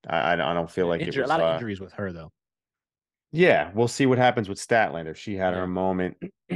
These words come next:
Speaker 2: 'Cause Jamie Hayter's
Speaker 1: Uh,
Speaker 2: gonna win that belt back at All In, and it's gonna be the moment for their women's division, probably, right? So, like, she still has, like, I think everybody was stunned when she lost the belt 'cause they weren't sure of her injuries, you know, where Wardlow
Speaker 1: Right,
Speaker 2: was
Speaker 1: yeah, it
Speaker 2: sort of
Speaker 1: was
Speaker 2: like, it's sort of like, "All right, whatever."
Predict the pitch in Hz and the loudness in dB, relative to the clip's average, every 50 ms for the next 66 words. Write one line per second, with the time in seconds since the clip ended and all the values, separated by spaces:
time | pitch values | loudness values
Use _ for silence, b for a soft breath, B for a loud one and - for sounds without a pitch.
0 | 190 175 135 131 131 147 160 165 156 143 151 151 143 131 113 113 123 113 104 107 | 0 0 2 2 2 0 -2 -2 -2 0 0 0 0 0 -2 -4 -8 -8 -8 -6
1 | 117 120 117 117 113 104 95 120 117 120 107 95 107 101 95 95 - 101 95 95 | -6 -4 -2 -4 -4 -4 -4 -4 -4 -4 -6 -6 -8 -8 -8 -8 -8 -8 -6 -4
2 | 98 95 92 98 104 101 95 92 87 92 98 _ _ _ _ - 110 101 92 - | -4 -4 -4 -6 -6 -6 -6 -8 -10 -14 -16 _ _ _ _ -16 -14 -12 -10 -10
3 | - 107 104 98 98 101 98 95 95 90 90 - 98 98 98 107 117 117 117 104 | -8 -8 -8 -8 -8 -8 -8 -8 -10 -12 -16 -18 -18 -14 -8 -4 -4 -2 -2 -4
4 | 92 90 87 87 82 - - 90 87 90 87 87 85 82 85 - - 90 85 90 | -6 -8 -12 -14 -14 -16 -18 -16 -14 -14 -14 -14 -14 -14 -14 -14 -14 -14 -12 -12
5 | 80 80 80 - 87 82 82 82 78 76 73 76 95 104 120 123 139 139 B B | -14 -14 -16 -16 -14 -14 -14 -14 -16 -18 -20 -14 -6 -2 0 0 0 -2 B B
6 | B B B - - 139 127 113 - - 143 131 - - 143 123 107 117 110 107 | B B B -4 -2 0 0 0 0 -2 -2 -2 0 -2 -2 -2 -2 -2 -4 -6
7 | 95 107 104 98 95 - - _ _ _ _ _ _ _ _ _ _ _ _ _ | -6 -6 -8 -8 -8 -10 -16 _ _ _ _ _ _ _ _ _ _ _ _ _
8 | - - 123 131 - 156 143 127 127 127 127 120 117 113 98 92 - - - - | -6 -4 -2 0 0 0 2 2 2 2 2 2 0 -2 -2 -6 -8 -8 -8 -10
9 | - - - - - 113 107 113 120 120 113 120 113 - - 123 123 123 127 123 | -10 -12 -12 -10 -8 -6 -4 -2 -2 -2 -2 -2 -2 -2 -2 -2 0 0 -2 -2
10 | - - 123 117 123 123 120 - 110 92 98 92 90 92 90 87 - 95 92 87 | -4 -6 -4 -2 -2 -2 -2 -4 -6 -8 -8 -8 -8 -8 -10 -8 -8 -8 -8 -10
11 | 82 - 87 87 95 101 104 110 110 110 110 113 117 113 113 113 113 98 92 87 | -10 -10 -10 -8 -6 -6 -6 -6 -6 -6 -6 -6 -4 -4 -2 -2 -4 -4 -6 -8
12 | 85 85 90 107 98 98 95 87 85 - 87 92 92 87 85 82 85 - - 82 | -8 -6 -2 2 4 4 6 4 4 2 0 0 0 0 0 -2 -4 -8 -12 -18
13 | _ _ _ _ _ _ _ _ _ _ _ _ _ _ - - - - 95 92 | _ _ _ _ _ _ _ _ _ _ _ _ _ _ -20 -18 -14 -10 -10 -10
14 | 87 82 101 113 104 95 95 101 98 92 90 90 92 - | -8 -6 -6 -6 -6 -6 -6 -6 -6 -6 -8 -10 -12 -14